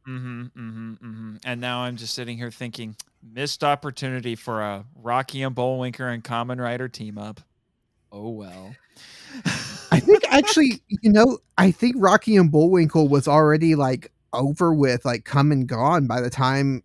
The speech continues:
Speaker 2: Kamen Rider was around. 'Cause, like, Rocky and Bullwinkle predates Kamen Rider by, like, twenty years or so.
Speaker 1: I don't think it's quite twenty years, but okay. <laughs>
Speaker 2: They,
Speaker 1: I
Speaker 2: they,
Speaker 1: thought they were
Speaker 2: they
Speaker 1: a
Speaker 2: were
Speaker 1: sixties thing, but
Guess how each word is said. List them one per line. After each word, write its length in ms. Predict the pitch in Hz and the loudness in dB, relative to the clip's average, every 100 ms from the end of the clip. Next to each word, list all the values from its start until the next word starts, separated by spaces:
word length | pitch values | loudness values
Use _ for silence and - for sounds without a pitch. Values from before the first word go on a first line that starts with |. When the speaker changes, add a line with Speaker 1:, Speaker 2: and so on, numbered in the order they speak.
| - | -10
Speaker 2:
Kamen 360 | 123 156 214 | -2 0 0
Rider 260 | 110 113 107 | -2 -6 -8
was 180 | 117 120 | -8 -6
around. 460 | 117 113 113 113 123 | -6 -6 -6 -6 -4
'Cause, 180 | 131 | -2
like, 140 | 147 139 | 0 0
Rocky 300 | 135 208 - | 2 2 2
and 140 | 320 147 | 2 2
Bullwinkle 540 | 160 247 - 143 120 - | 0 0 0 0 -2 -10
predates 880 | - 143 185 170 131 170 - - - | -10 -4 -4 -2 -2 -2 -4 -12 -6
Kamen 420 | 143 135 175 139 | -2 0 0 0
Rider 300 | 110 113 117 | -2 -6 -6
by, 180 | 120 113 | -4 -4
like, 220 | 113 117 | -6 -10
twenty 400 | - - 131 180 | -14 -8 -4 -2
years 520 | 151 123 170 123 120 | -2 0 -2 -2 -4
or 100 | 123 | -8
so. 500 | 85 - 107 113 123 - _ - - _ _ - | -8 -8 -8 -8 -8 -8 _ -16 -16 _ _ -14
Speaker 1:
I 100 | 302 | -12
don't 140 | 415 | -12
think 120 | 415 277 | -10 -10
it's 120 | 196 | -10
quite 340 | - 226 190 | -4 -2 -2
twenty 380 | - 254 233 202 | -6 -6 -4 -4
years, 540 | 151 135 123 127 143 127 | -4 -4 -4 -4 -6 -8
but 380 | 143 139 127 - | -6 -4 -6 -4
okay. 600 | 139 147 143 104 110 165 | -4 -4 -6 -6 -4 -4
<laughs> 40 | 120 - _ _ _ _ _ - 415 - - - | -4 -12 _ _ _ _ _ -8 -8 -8 -10 -4
Speaker 2:
They, 160 | - | -4
Speaker 1:
I 60 | 220 | -2
Speaker 2:
they, 200 | 226 220 | 0 4
Speaker 1:
thought 140 | 440 415 | 4 4
they 80 | 220 | 2
were 120 | - | 2
Speaker 2:
they 120 | - | 4
Speaker 1:
a 20 | |
Speaker 2:
were 140 | 392 359 | 6 4
Speaker 1:
sixties 400 | 170 151 139 - | 2 -2 -8 -10
thing, 400 | 120 104 104 117 | -12 -12 -16 -10
but 280 | 135 120 | -6 -6